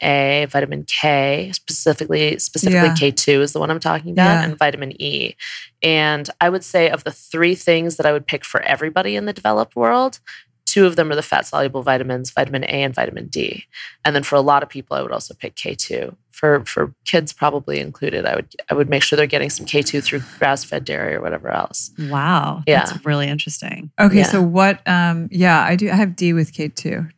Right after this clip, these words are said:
Speaker 1: Yeah,
Speaker 2: D three
Speaker 1: D
Speaker 2: with
Speaker 1: with, D three with K two
Speaker 2: K two.
Speaker 1: is good. And all the fat-soluble vitamins, specifically A, D, and K, help each other absorb and decrease each other's toxicity threshold.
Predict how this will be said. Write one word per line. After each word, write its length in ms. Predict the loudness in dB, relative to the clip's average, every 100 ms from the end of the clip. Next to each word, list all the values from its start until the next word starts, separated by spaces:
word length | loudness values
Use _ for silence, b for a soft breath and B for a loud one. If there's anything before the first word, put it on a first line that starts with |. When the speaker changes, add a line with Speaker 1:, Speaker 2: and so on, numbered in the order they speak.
| -8
Speaker 1:
Yeah, 300 | 0 2 2
Speaker 2:
D 20 | 4
three 220 | 2 4
Speaker 1:
D 120 | 4
Speaker 2:
with 80 | 2
Speaker 1:
with, 200 | 2 0
D 160 | 0 2
three 220 | 2 0
with 160 | 0
K 140 | 0 0
two 140 | 4 4
Speaker 2:
K 40 |
two. 40 | 4
Speaker 1:
is 140 | 2
good. 240 | 2 0 B B
And 140 | -4 0
all 260 | 4 4 4
the 60 | 0
fat-soluble 720 | 2 2 2 -2 -2 -2 0
vitamins, 460 | 0 0 -4 -6
specifically 640 | -8 -4 -2 -2 0 0 2
A, 160 | 2 0
D, 180 | -2 -4
and 140 | -2
K, 500 | 0 2 4 2 -2 B B B _
help 220 | 0 2 0
each 240 | -6 0
other 260 | 0 2 0
absorb 640 | 0 -2 2 4 4 0 -2
and 140 | -2
decrease 760 | -2 -4 -4 0 -2 -4 -8 -10 _ -6
each 220 | -2 0
other's 300 | 0 0 -2
toxicity 640 | -2 -2 -2 -8 -8 -12
threshold. 480 | -8 -6 -6 -8 -10